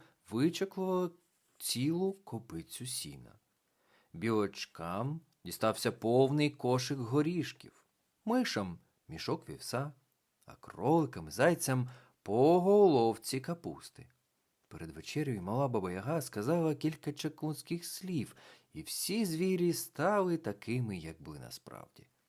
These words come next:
Всі, крім лисиці, звичайно. Вона так і зосталася з каченим дзьобом. «Потерпи трохи», сказала їй мала Баба Яга,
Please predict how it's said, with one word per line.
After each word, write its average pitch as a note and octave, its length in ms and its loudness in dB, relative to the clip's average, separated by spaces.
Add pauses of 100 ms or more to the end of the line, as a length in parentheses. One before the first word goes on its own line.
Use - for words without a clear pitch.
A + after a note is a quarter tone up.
(400)
Всі, C3+ 600 -2 (480)
крім C3 360 2
лисиці, D3+ 800 -2 (500)
звичайно. - 640 -4 (800)
Вона D3 500 2 (340)
так - 280 -4 (160)
і G#3+ 80 -4
зосталася C#3+ 800 -6
з - 80 -14
каченим B2+ 480 -6
дзьобом. B2 420 -2 (1400)
«Потерпи G3+ 640 2
трохи», A#2 600 -2 (560)
сказала E2+ 440 -8
їй E2+ 180 -8
мала F#2 300 -4
Баба F#2+ 220 -4
Яга, A#2+ 340 -4